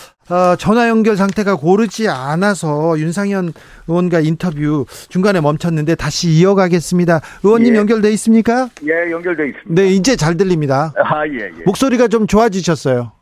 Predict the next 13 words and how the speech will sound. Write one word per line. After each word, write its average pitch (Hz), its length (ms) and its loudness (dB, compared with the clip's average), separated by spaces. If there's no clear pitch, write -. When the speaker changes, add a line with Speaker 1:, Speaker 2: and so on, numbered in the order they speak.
Speaker 2:
예, 147 60 0
예. 151 400 0
Speaker 1:
아까는 185 340 2
탁했습니다. 127 580 -2
Speaker 2:
아, 92 60 -12
전화하고 85 260 -12
있습니다. - 220 -20
Speaker 1:
그런데요, 175 800 4
북한, 226 460 0
Speaker 2:
예. 233 100 2
Speaker 1:
러시아 170 380 2
정상회담하고 156 1400 0
북한, 202 560 -2